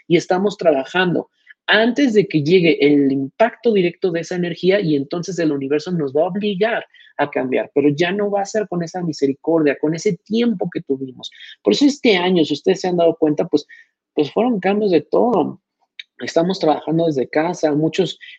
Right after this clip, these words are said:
enfrentaron a lo mejor una situación de desempleo, desafortunadamente, otros se tuvieron que mudar, otros tuvieron que a lo mejor separarse de familia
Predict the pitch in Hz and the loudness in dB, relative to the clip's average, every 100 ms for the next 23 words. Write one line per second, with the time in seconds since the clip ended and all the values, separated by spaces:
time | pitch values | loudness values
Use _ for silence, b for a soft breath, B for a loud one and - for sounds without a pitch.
0 | - 139 131 139 139 131 170 185 175 151 | -4 -2 0 -2 -2 2 2 2 0 2
1 | 135 135 131 165 170 160 151 147 - 143 | 0 -2 0 0 0 0 0 -2 -4 -2
2 | 139 131 160 165 160 147 131 127 156 190 | -2 -2 0 2 2 0 -4 -2 0 2
3 | 165 139 135 - 135 135 131 135 127 120 | 0 -2 -4 -6 -4 -4 -4 -4 -6 -4
4 | 143 170 160 151 156 160 151 127 143 156 | -2 2 4 4 4 -4 -6 -2 -2 0
5 | - 147 127 123 156 175 B B B - | -2 -2 -4 0 2 2 B B B 0
6 | 160 170 185 - 143 156 160 156 156 160 | 2 2 0 2 4 4 4 0 2 2
7 | 156 B - 143 143 139 160 156 165 147 | 0 B -2 0 0 2 0 0 -2 -2
8 | 143 147 151 143 - 127 143 185 196 165 | -2 -2 -2 -4 -6 -8 -4 -2 0 -2